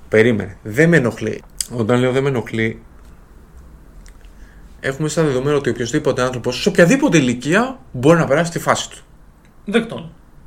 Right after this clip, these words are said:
Speaker 1: Τρελή φάση. Οτιδήποτε, ρε φίλε. Να στη βαρέσει έτσι, ε, έτσι, θα γύρισε η ζωή και δεν ξέρω, σου κόλλησε κάτι.
Speaker 2: Ναι, ναι.
Speaker 1: Δεν θεωρώ ότι ένας φασαίος δεν με ενοχλεί από την άποψη ότι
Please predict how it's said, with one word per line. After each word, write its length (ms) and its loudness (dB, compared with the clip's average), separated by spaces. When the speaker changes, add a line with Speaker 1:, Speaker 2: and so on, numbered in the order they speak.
Speaker 1:
Τρελή 280 4
φάση. 360 -8
Οτιδήποτε, 520 -2
ρε 100 -2
φίλε. 320 -6
Να 100 -2
στη 140 -6
βαρέσει 420 2
έτσι, 220 2
ε, 220 4
έτσι, 180 -6
θα 80 0
γύρισε 280 0
η 20 -8
ζωή 440 -4
και 160 0
δεν 140 0
ξέρω, 180 2
σου 140 -6
κόλλησε 320 4
κάτι. 320 2
Speaker 2:
Ναι, 240 -8
ναι. 200 -12
Speaker 1:
Δεν 300 -2
θεωρώ 400 2
ότι 200 0
ένας 200 -4
φασαίος 800 -4
δεν 260 2
με 120 4
ενοχλεί 640 2
από 240 -2
την 180 -6
άποψη 340 -6
ότι 400 -4